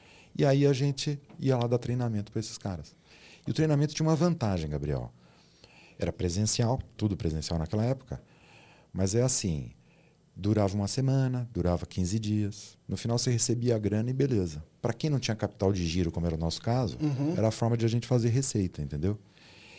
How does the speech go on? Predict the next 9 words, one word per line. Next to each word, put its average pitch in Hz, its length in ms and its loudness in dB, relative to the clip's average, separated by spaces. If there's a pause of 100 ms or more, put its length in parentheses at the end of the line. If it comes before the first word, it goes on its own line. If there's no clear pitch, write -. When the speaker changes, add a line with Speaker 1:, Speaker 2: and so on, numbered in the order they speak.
(180)
Speaker 1:
E 131 140 -2
aí, 147 320 -2 (560)
com 156 180 4
isso, 143 380 2
a 143 40 2
gente 139 240 -2
pôde 123 540 -2
finalmente 117 760 0
criar 101 720 -2